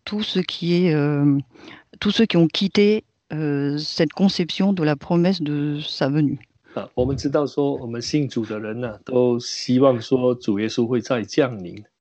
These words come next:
Speaker 1: nous savons tous que nous qui croyons au Seigneur Jésus, que nous espérons tous que le Seigneur Jésus, euh, revienne.
Speaker 2: 我们也相信，只要我们现今不断地靠主来灵修自己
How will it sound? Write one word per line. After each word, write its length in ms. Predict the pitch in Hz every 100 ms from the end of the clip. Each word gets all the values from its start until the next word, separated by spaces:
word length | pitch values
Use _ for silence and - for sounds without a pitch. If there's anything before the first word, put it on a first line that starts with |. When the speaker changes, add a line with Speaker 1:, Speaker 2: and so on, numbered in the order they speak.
| _ _ - - - -
Speaker 1:
nous 460 | 175 175 170 165 160
savons 360 | - 170 170
tous 320 | 156 208 220 -
que 120 | 160
nous 180 | 156 190
qui 100 | 175
croyons 400 | - - 165 170
au 60 | 160
Seigneur 360 | - 160 156
Jésus, 440 | 147 156 175 208 - _ -
que 400 | 175 156 151 143 - - -
nous 200 | 165 160
espérons 320 | 170 - 160 160
tous 220 | 208 -
que 100 | 156
le 160 | 151
Seigneur 300 | 147 170 165 156
Jésus, 320 | 160 165 196
euh, 480 | - - 156 147 139
revienne. 400 | 165 147 113 - - - - - - _
Speaker 2:
我 80 | -
们 100 | 117
也 100 | 127
相 280 | 107 139 143
信， 300 | 135 165 135
只 200 | - -
要 160 | 120 143
我 220 | 131 120
们 240 | 113 117 120
现 280 | - 139
今 300 | 117 131 131
不 160 | 123 143
断 300 | - 143 131
地 80 | 120
靠 340 | - 160 143
主 300 | 120 120 104
来 180 | 104 123
灵 260 | 120 120 131
修 260 | 147 139
自 200 | 135 180
己 220 | 120 113